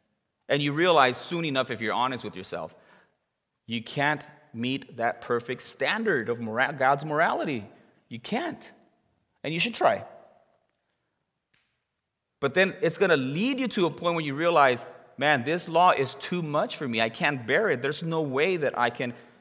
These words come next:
comply with all this law perfectly." 'Cause if you mess up one part of the law, you're guilty of all, and, and the Jews knew that.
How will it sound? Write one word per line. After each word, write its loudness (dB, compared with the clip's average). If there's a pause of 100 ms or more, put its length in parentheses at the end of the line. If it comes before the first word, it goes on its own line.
comply 4
with 0
all 4
this -4
law 0
perfectly." -4 (920)
'Cause 0
if -4
you -2
mess 0
up 2
one -2
part 4
of 4
the 2
law, 4
you're -4
guilty -2
of 0
all, 0
and, 0
and -4
the -4
Jews -6
knew -4
that. -6